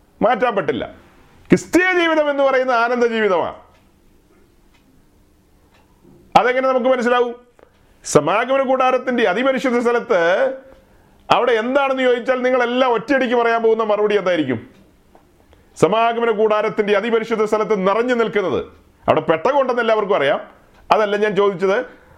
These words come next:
അവിടെ നിറഞ്ഞു നിൽക്കുന്നത് എന്താന്ന് ചോദിച്ചാൽ എന്ത് പറയും? തേജസ്സാന്നാണ് എല്ലാവരും പറയാൻ പോകുന്നത്. പക്ഷെ അതിപരിശുദ്ധ സ്ഥലം എന്ന് പറയുന്നത് കൂരാക്കൂരി ഇരുട്ടാണ്,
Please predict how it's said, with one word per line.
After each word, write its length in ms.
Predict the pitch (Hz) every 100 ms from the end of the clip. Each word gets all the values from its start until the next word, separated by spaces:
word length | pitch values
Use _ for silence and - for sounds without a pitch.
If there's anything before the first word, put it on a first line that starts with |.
| -
അവിടെ 140 | 165 175
നിറഞ്ഞു 380 | 190 226 277
നിൽക്കുന്നത് 440 | 277 254 254 247 240
എന്താന്ന് 300 | 226 240 233
ചോദിച്ചാൽ 260 | 233 226
എന്ത് 140 | 220 220
പറയും? 420 | 214 196 196 - - _ _ _ _ _ _ _ _ - _
തേജസ്സാന്നാണ് 720 | 196 240 240 240 233 208 190
എല്ലാവരും 320 | 175 170 170 156
പറയാൻ 280 | 151 143
പോകുന്നത്. 320 | 120 98 80 - - - _ _ _ _ _ _ _
പക്ഷെ 180 | 175 320
അതിപരിശുദ്ധ 640 | 165 139 247 285 262 285 285
സ്ഥലം 200 | 262 247
എന്ന് 140 | 254
പറയുന്നത് 420 | 247 233 233 220
കൂരാക്കൂരി 540 | 214 180 233 233 233 208
ഇരുട്ടാണ്, 420 | 190 196 196